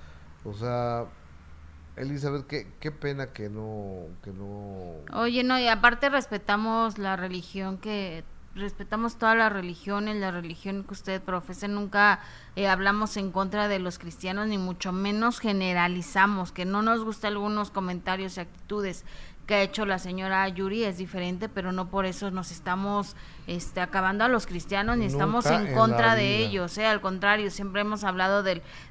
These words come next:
Speaker 2: del respeto a la religión que cada uno profese, ¿no, Gus? O sea, cada quien tiene la libertad de creer en lo que quiera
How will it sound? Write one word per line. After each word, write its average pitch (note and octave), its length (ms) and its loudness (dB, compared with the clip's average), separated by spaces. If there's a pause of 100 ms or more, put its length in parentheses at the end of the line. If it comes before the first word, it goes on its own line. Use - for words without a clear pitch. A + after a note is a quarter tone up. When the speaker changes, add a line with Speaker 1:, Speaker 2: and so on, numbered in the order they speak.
Speaker 2:
del F#3+ 200 4
respeto G3+ 460 0
a - 20 8
la G3+ 160 8
religión F#3 480 -2
que G3+ 140 -4
cada G#3 400 8
uno G3+ 960 4
profese, F#3+ 580 0
¿no, F#3 200 -4
Gus? D#4 320 -4
O G3+ 80 -6
sea, F#3 320 -2
cada G#3+ 220 6
quien A3 160 0
tiene A3+ 200 2
la G#3+ 220 8
libertad G3+ 600 4
de A3+ 120 2
creer G3+ 280 2
en A3 180 2
lo G3 160 2
que F3 160 -6
quiera G#3+ 600 6